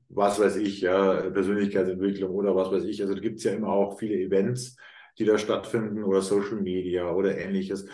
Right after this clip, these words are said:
Und da einfach hingehen und mit den Leuten quatschen oder einfach am Strand mit den Leuten quatschen.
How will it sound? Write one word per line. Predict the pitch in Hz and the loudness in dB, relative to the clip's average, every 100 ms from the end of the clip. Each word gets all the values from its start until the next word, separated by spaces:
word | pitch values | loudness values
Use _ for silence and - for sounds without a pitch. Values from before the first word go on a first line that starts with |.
| - - - | -18 -20 -8
Und | 104 | -4
da | 151 | -2
einfach | 147 147 139 - | -2 -4 -4 0
hingehen | 131 139 131 135 135 127 | 0 0 0 0 0 -2
und | 113 | -6
mit | 117 | -6
den | 120 | -4
Leuten | 110 113 120 | 2 2 2
quatschen | 104 92 92 104 | -2 -4 -4 -6
oder | 101 120 92 | -2 0 0
einfach | 110 110 98 | -2 -6 -6
am | 101 | -8
Strand | - 101 101 104 | -6 -4 -4 -4
mit | 104 | -4
den | 101 | -2
Leuten | 98 98 98 | 2 2 0
quatschen. | 98 82 80 - | -4 -8 -8 -14